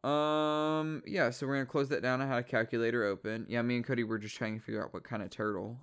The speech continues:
um, he had found. Which, by the way, I'm pretty sure this is the kind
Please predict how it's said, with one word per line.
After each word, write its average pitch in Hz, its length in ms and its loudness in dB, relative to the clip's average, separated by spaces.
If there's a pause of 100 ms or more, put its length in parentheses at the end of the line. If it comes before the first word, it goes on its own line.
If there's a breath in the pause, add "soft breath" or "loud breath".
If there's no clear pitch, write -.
(180)
um, 104 320 -6
he 117 80 -6
had - 140 -8
found. 107 320 -6 (320 soft breath)
Which, 131 260 -2
by 170 200 6
the 120 100 0
way, 120 340 2
I'm 82 140 -4
pretty - 320 -10
sure 110 340 -4
this 87 240 -8
is - 120 -16
the - 100 -16
kind 62 200 -10